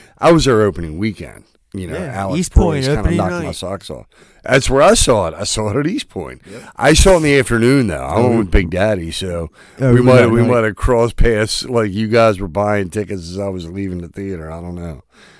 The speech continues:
Speaker 1: Um, I didn't know you all back then, but yeah, man, yeah, yeah, yeah. Dark City is, what was it? Uh, Detective Blomquist, right?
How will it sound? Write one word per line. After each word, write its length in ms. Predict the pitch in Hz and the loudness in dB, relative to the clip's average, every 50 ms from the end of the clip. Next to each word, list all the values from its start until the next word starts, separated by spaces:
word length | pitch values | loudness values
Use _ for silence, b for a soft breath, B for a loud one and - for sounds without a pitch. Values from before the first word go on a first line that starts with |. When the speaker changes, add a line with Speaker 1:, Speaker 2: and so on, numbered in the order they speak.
| b b b b b b - | b b b b b b -12
Speaker 1:
Um, 260 | - 92 92 85 85 82 | -8 -8 -6 -6 -8 -8
I 140 | 76 90 98 | -6 -6 -6
didn't 140 | 92 87 80 | -4 -6 -6
know 140 | 82 87 92 | -6 -6 -6
you 180 | 92 85 80 | -6 -6 -6
all 100 | 76 76 | -10 -12
back 280 | 71 71 76 73 71 - | -12 -12 -12 -12 -14 -14
then, 280 | - 80 76 76 73 73 | -14 -14 -12 -12 -12 -12
but 180 | 69 69 69 - _ _ b b b b b b b b b b b b b | -14 -14 -16 -16 _ _ b b b b b b b b b b b b b
yeah, 220 | - 135 143 131 | 2 2 4 2
man, 380 | 113 104 104 98 95 95 85 78 87 | 2 -2 -8 -8 -10 -10 -12 -12 -8
yeah, 180 | 90 104 98 90 | -6 -6 -6 -6
yeah, 300 | 82 85 87 87 85 78 73 - _ | -8 -10 -10 -10 -12 -12 -14 -18 _
yeah. 280 | 85 107 101 90 82 | -12 -10 -10 -10 -10
Dark 320 | 80 - 95 92 98 98 - | -12 -10 -10 -8 -8 -8 -8
City 340 | - - 98 92 95 92 90 | -8 -10 -8 -8 -8 -8 -10
is, 160 | 87 78 95 | -12 -12 -10
what 100 | 98 101 | -8 -8
was 160 | 98 87 87 | -8 -8 -10
it? 140 | 92 87 80 | -12 -12 -12
Uh, 180 | 85 87 82 82 | -12 -12 -12 -12
Detective 500 | 69 - - - 104 101 - - 95 80 | -12 -14 -10 -8 -8 -8 -6 -10 -12 -12
Blomquist, 840 | 73 73 87 90 92 104 98 - - 123 123 120 120 - - - _ _ - | -10 -12 -10 -10 -10 -12 -12 -10 -8 -6 -6 -6 -6 -8 -14 -20 _ _ -14
right? 280 | 98 95 98 107 104 | -12 -10 -10 -10 -12